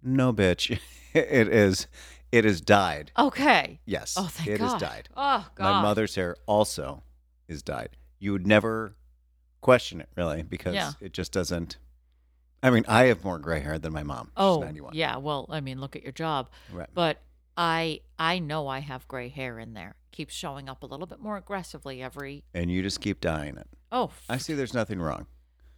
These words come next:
Speaker 2: Yeah.
Speaker 1: Either way, if you wanna dye your hair or not dye your hair, great.
Speaker 2: The only thing is I just don't wanna be that old lady that, that's like, "Now I'm gonna go pink."
Speaker 1: I don't mind that either. But the, like, this,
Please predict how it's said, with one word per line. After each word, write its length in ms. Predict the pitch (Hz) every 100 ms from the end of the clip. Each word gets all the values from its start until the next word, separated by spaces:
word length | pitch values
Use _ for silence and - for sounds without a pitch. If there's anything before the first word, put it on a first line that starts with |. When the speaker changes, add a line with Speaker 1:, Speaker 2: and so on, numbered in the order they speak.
| _
Speaker 2:
Yeah. 160 | - 466 508
Speaker 1:
Either 140 | 226
way, 280 | 175 98 - -
if 160 | 107
you 80 | 131
wanna 160 | 123 120
dye 180 | 123
your 120 | 120 113
hair 260 | 123 127 -
or 120 | 101
not 180 | 110 107
dye 80 |
your 100 | 95 87
hair, 140 | 87 - -
great. 180 | 147 - - - - -
Speaker 2:
The 100 | 247
only 180 | 294 302
thing 200 | 269 254
is 100 | 233
I 60 | 196
just 220 | 180 185
don't 140 | 214 202
wanna 160 | 196
be 120 | 175 180
that 200 | 170 165
old 160 | 165 156
lady 240 | 151 151
that, 180 | - 139 -
that's 220 | 151 -
like, 220 | 151 135
"Now 500 | 160 180 208 220 220
I'm 120 | 175 151
gonna 180 | 143
go 120 | 135 131
pink." 480 | - 120 - - _ _ _ _ _ _ _ _ _ - - -
Speaker 1:
I 100 | 156
don't 140 | 160
mind 200 | 143 127
that 100 | 113
either. 340 | 98 90 - - - -
But 260 | 117 110 -
the, 280 | 101 98 98
like, 440 | 92 87 - - - _ _ _ _ _ _ _ _
this, 240 | - 95